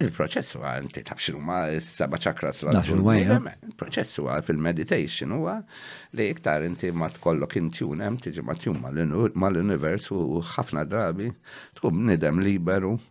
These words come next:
Speaker 1: u t-, tkun fej bdejna ngħidu fej tasal l-ewwel xalt li fej tista' tasal. Fimt?
Speaker 2: Eh, eh.
Speaker 1: Issa iktar ma tkun hekk, iktar tasal. Fej tasal meta tinduna li m'hemmx fej tasal.
Speaker 2: Qatt ma,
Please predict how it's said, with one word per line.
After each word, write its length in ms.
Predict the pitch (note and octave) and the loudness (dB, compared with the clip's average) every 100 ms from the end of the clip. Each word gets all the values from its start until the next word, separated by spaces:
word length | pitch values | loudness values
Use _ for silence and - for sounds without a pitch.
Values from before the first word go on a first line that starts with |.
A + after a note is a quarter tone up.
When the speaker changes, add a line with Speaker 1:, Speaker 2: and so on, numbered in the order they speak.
| - | -10
Speaker 1:
u 80 | - | -10
t-, 240 | - G#2 A2+ - - - _ _ _ _ _ _ - | -12 -12 -12 -14 -20 -20 _ _ _ _ _ _ -4
tkun 200 | E2 E2 C#2+ E2 - - - - - - - - - _ | -2 0 -2 -6 -10 -8 -8 -8 -20 -20 -20 -20 -20 _
fej 160 | G#2 F#2 | 0 2
bdejna 380 | E2+ F2+ F2 F2 | 4 2 4 2
ngħidu 240 | E2+ E2 | 2 0
fej 160 | E2+ D2 | 0 0
tasal 380 | D#2 - D2 | 0 0 0
l-ewwel 260 | C#2 C2+ C#2 | 0 -2 -4
xalt 300 | - D#2+ - | -2 -4 -4
li 80 | D2 | -2
fej 140 | D#2 - | -2 -2
tista' 300 | - - C2 | -10 -6 -4
tasal. 320 | B1+ - - A#2+ - - - - | -4 -6 -12 -14 -16 -20 -20 -4
Fimt? 380 | B2 B2+ B2 - _ | 0 0 -2 -18 _
Speaker 2:
Eh, 100 | - | -6
eh. 960 | F#2 F2 F2+ F2 E2+ E2+ D#2+ D2 D2+ B2 | -4 -2 -4 -4 -4 -6 -6 -8 -10 -10
Speaker 1:
Issa 220 | A#2+ - | -10 -12
iktar 220 | - F2 | -6 -4
ma 80 | C2 | -4
tkun 240 | - C#2 E2+ | -6 -8 -6
hekk, 320 | - - - | -8 -12 -20
iktar 380 | C2 - A#1+ - - _ | -20 -10 -10 -10 -16 _
tasal. 340 | - - - - _ _ _ - - - | -8 -8 -14 -18 _ _ _ -20 -20 -4
Fej 180 | B2 - | -2 2
tasal 320 | E3 F3 E3+ | 2 4 6
meta 280 | C3+ B2 A#2 | 4 4 2
tinduna 440 | C#3+ F#2+ G2+ A2 | 2 2 2 2
li 140 | A2+ G#2 | 2 0
m'hemmx 240 | F#2+ G2 | 0 -2
fej 220 | - F2+ | -2 -2
tasal. 240 | - - - | -4 -6 2
Speaker 2:
Qatt 240 | F3 - | 4 8
ma, 140 | D#3+ | 8